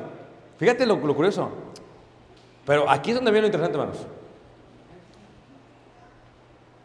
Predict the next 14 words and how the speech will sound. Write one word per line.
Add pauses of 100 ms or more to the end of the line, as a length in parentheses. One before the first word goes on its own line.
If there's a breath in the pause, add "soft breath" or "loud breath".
Esta (480)
se
casó
con
él
legalmente. (1040)
Esta
también. (1300)
Pero
cuando
van
al
juicio,
hermanos.